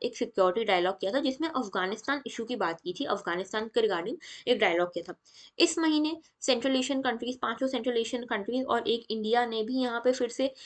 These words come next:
एक थर्ड इंडिया सेंट्रल एशिया डायलॉग किया है। और इसके अलावा अगले महीने जनवरी में हमने,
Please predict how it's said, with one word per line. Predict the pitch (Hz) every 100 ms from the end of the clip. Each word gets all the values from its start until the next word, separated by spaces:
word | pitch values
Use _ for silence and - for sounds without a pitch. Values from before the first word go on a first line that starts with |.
| - -
एक | 240 -
थर्ड | 269 277 196 185 _ -
इंडिया | 262 240 254 269
सेंट्रल | 262 214 233
एशिया | 226 220
डायलॉग | 220 175 175 214 -
किया | 233
है। | 233 254 - - - -
और | 311 302
इसके | - 277
अलावा | 233 226
अगले | 247 262 285 311
महीने | 247 208 190 214 - -
जनवरी | - 202 208 247 311
में | 220 165 - - -
हमने, | 240 240 240 320